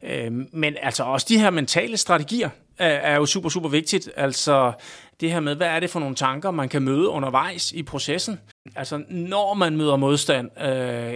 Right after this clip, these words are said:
eller bliver slået af hesten, altså, eller bliver skadet, og ikke kan følge det træningsprogram, som man, øh, havde gjort i forbindelse, så kan man jo meget let blive fanget af tanker, som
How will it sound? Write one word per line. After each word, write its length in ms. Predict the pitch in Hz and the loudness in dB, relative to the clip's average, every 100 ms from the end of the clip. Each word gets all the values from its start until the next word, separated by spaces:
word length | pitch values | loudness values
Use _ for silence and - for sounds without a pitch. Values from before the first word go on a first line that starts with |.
| - | -4
eller 260 | 160 170 170 | -2 2 2
bliver 180 | 143 | 2
slået 260 | 135 143 127 | 0 2 2
af 60 | 123 | 2
hesten, 480 | 127 - - 123 - | -2 -4 -6 -10 -8
altså, 280 | 127 117 123 | -10 -8 -6
eller 200 | 143 135 | -6 -6
bliver 200 | 135 123 | -4 -4
skadet, 540 | 117 127 120 135 143 - | -2 -2 -2 -2 -2 -2
og 160 | 135 | 0
ikke 140 | 131 - | 0 -2
kan 160 | 156 | -10
følge 240 | - 139 143 | -6 -6 -4
det 140 | 139 | -6
træningsprogram, 680 | - 131 147 - 127 123 113 | -6 -6 -6 -6 -6 -6 -4
som 160 | 147 123 | -4 -4
man, 440 | 120 113 113 110 | -6 -8 -12 -14
øh, 80 | 135 | -12
havde 400 | 123 113 113 120 | -8 -8 -8 -8
gjort 280 | 117 143 135 | -4 -4 -4
i 40 | |
forbindelse, 560 | 123 127 131 131 - 123 _ - | -8 -12 -12 -12 -12 -16 _ -10
så 160 | - 170 | -6 -4
kan 200 | - 180 | -2 -2
man 160 | 233 220 | -2 0
jo 80 | 156 | 2
meget 280 | 135 139 156 | 4 4 4
let 160 | 139 | 2
blive 140 | 139 139 | 0 0
fanget 400 | 131 123 147 139 | 2 0 0 -2
af 140 | 120 | 0
tanker, 380 | 139 120 131 143 | 0 -2 -2 -4
som 400 | - 135 123 | 0 0 0